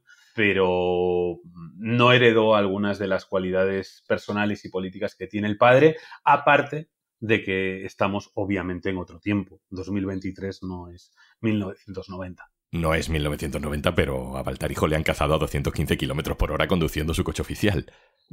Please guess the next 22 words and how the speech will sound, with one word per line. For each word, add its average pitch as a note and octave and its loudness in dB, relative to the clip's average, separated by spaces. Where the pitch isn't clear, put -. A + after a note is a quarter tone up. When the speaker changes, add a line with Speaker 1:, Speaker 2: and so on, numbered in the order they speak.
Speaker 1:
Bueno, C#3+ 8
yo F#3+ 6
diría G#3 8
que D#3 4
es D#3+ 2
un D3+ 6
síntoma. F#2+ -4
O - -20
sea, G2+ 0
en A#2+ 2
realidad, B2+ 6
si A2+ -2
repasas B2+ 4
lo C#3+ 2
que C3 0
ha C3 0
sido C3 0
el G2 -8
mandato G2 0
de C3+ 2
los B2 2
Baltar, B2 2